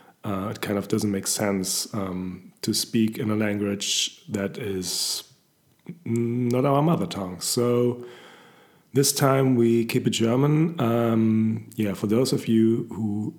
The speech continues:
speak and understand German, lucky you. For those of you who still struggle with German, um, I'm feeling you, but maybe it's a chance to engage a little bit with the language.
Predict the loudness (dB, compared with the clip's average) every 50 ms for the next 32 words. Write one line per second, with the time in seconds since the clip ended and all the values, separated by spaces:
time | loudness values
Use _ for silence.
0 | -18 -10 -10 -10 -2 0 0 0 0 0 -2 0 -2 -2 -2 -2 -2 0 0 0
1 | 0 0 0 0 0 2 2 2 2 2 2 2 0 -2 -2 0 2 2 4 4
2 | 4 2 0 -2 -2 -2 -2 0 0 0 0 0 0 -2 -2 -4 -2 0 2 4
3 | 4 4 4 4 2 2 0 -4 -10 -18 -20 -20 -14 -10 -4 -4 -4 0 0 0
4 | 0 0 -2 -2 0 0 0 2 2 0 0 0 -2 -4 -4 -2 -2 0 0 2
5 | 2 2 2 2 2 2 2 0 -2 -2 -2 0 -2 -2 -2 -2 -4 -4 -4 -6
6 | -8 -8 -6 -4 -4 -4 0 2 2 4 4 2 2 2 2 4 4 2 2 2
7 | 0 0 0 0 2 0 2 2 2 0 0 -4 -6 -4 -4 -2 0 0 0 0
8 | -2 -4 -4 -4 -4 -4 -2 0 0 0 0 0 -2 0 0 2 2 0 0 0
9 | -2 -4 -2 0 0 2 2 2 0 0 0 0 0 0 -2 -4 -4 -6